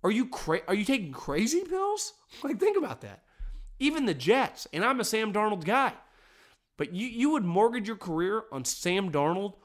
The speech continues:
over the potential of Andrew Luck, which is gonna change Frank Reich's life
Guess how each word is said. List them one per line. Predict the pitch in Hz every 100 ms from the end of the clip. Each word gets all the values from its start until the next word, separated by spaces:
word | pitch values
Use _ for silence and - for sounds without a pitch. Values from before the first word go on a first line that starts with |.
| _ -
over | 180 175
the | 151
potential | 127 127 - 180 208 220
of | 151
Andrew | 160 165 160
Luck, | 139 190 - _ _ _ _ _
which | 151 151
is | 123
gonna | 139 127
change | - 147 143 131
Frank | - 135 123
Reich's | 135 131 135 135 120 -
life | 120 160 113